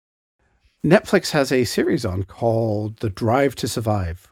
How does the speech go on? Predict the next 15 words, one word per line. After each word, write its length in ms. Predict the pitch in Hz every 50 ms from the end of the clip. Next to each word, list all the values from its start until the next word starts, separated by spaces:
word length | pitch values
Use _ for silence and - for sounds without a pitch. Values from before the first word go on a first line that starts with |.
| _ _
which 420 | - 110 113 104 92 - - - -
they've 140 | - 349 -
been 140 | 269 202 170
doing 680 | 175 156 147 151 151 147 143 139 139 135 127 127 123
for 400 | - - - 135 117 117 113 107
three 280 | - - - 135 123 113
years 340 | 104 101 101 104 95 - 101
now. 200 | 92 80 82 - _ _ _ _ _ _ _ _ _
They'll 120 | - 95
probably 260 | - 107 107 107 110
do 120 | 107 113 104
one 160 | 98 101 98
for 100 | - 104
this 260 | 98 104 98 - -
year. 120 | 101 92